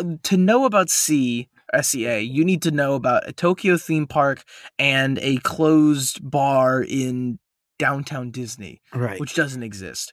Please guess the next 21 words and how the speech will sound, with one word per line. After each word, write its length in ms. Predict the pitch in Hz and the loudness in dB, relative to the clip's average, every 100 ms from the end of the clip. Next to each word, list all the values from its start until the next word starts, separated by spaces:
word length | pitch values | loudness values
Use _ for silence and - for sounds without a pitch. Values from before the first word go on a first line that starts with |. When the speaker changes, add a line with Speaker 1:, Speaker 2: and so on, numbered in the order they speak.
| - | -4
Speaker 2:
Mm-hmm. 260 | 131 113 | -4 -2
Speaker 1:
right? 240 | 107 143 135 | -4 -2 -2
So 140 | 185 - | -2 -2
i-, 40 | 165 | -2
it's 280 | 180 - | -2 0
not 240 | 190 214 - | 2 2 2
like 320 | 180 170 143 | 2 2 0
something 720 | - 165 156 - 156 147 120 | -2 -2 -2 -4 -6 -8 -8
where, 460 | 143 139 135 131 - 151 | -6 -4 -4 -6 -8 -10
something 320 | 156 214 196 190 | -4 -2 0 0
like 160 | 165 | 0
Web 240 | 143 175 196 | 2 0 0
Slingers, 480 | - 139 113 117 127 | -4 -8 -10 -12 -12
which 160 | 131 | -4
I 140 | 131 143 | -4 -2
thought 320 | 139 120 117 _ - | -2 -4 -4 _ -16
the 140 | 135 | -16
queue 320 | - 135 127 | -10 -6 -6
was 180 | 117 107 | -6 -8
a 60 | 104 | -10
little, 480 | 107 127 127 107 | -8 -6 -6 -10